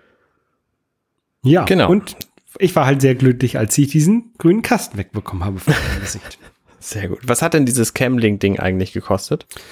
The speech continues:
Speaker 1: Ähm, das hat, äh, gekostet bei Calumet hundertdreißig Euro und bei Amazon hundertfünfundvierzig Euro.
Speaker 2: Okay.
Speaker 1: Das Calumet, die Bestellung ist immer noch, besteht immer noch.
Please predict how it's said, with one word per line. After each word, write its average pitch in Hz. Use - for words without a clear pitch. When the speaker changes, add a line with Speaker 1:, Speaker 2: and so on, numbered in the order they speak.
Speaker 1:
Ähm, 131
das 143
hat, -
äh, 131
gekostet 135
bei 123
Calumet 180
hundertdreißig 139
Euro 120
und 139
bei 117
Amazon 139
hundertfünfundvierzig -
Euro. 95
Speaker 2:
Okay. -
Speaker 1:
Das -
Calumet, 160
die 151
Bestellung 139
ist 151
immer 160
noch, 143
besteht 127
immer 120
noch. 175